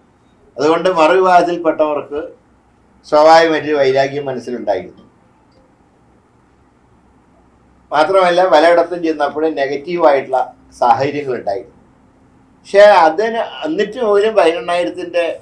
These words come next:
ഒരു മൈനസേ ഉണ്ടായിരുന്നുള്ളൂ. പക്ഷെ ഇത്തവണ എല്ലാം അനുകൂലമായിരുന്നു. ഞാൻ മാർച്ച് ഒൻപത്, ഞാൻ പലപ്പോഴും നിങ്ങളോട് പറഞ്ഞിട്ടുണ്ട്, മാർച്ച് ഒൻപതാം തീയതി വന്നിറങ്ങിയത് മുതൽ ഇലക്ഷൻ കഴിഞ്ഞ അന്ന് വരെ ഒരിടത്തും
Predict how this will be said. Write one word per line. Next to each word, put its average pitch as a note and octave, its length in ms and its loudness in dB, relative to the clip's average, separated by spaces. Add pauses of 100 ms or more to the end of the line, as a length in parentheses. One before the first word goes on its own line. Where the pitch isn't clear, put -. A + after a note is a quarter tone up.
ഒരു D#3+ 180 -8
മൈനസേ D3 460 -6
ഉണ്ടായിരുന്നുള്ളൂ. A2+ 640 -8
പക്ഷെ - 220 -10
ഇത്തവണ F#3+ 360 0 (220)
എല്ലാം F#3 320 4 (160)
അനുകൂലമായിരുന്നു. E3+ 600 0 (1400)
ഞാൻ D3+ 180 0 (240)
മാർച്ച് F3+ 380 0
ഒൻപത്, F#3 280 -2
ഞാൻ E3+ 100 -2 (100)
പലപ്പോഴും E3+ 320 -2
നിങ്ങളോട് F3+ 340 -2
പറഞ്ഞിട്ടുണ്ട്, D#3+ 360 -2 (140)
മാർച്ച് E3 400 -4
ഒൻപതാം D#3+ 640 -4
തീയതി F3 160 -6
വന്നിറങ്ങിയത് D3 680 -6 (100)
മുതൽ C#3 240 -8 (140)
ഇലക്ഷൻ C3+ 340 -6 (100)
കഴിഞ്ഞ C3+ 380 -10
അന്ന് B2+ 260 -12
വരെ A#2+ 220 -6 (1500)
ഒരിടത്തും F3+ 640 2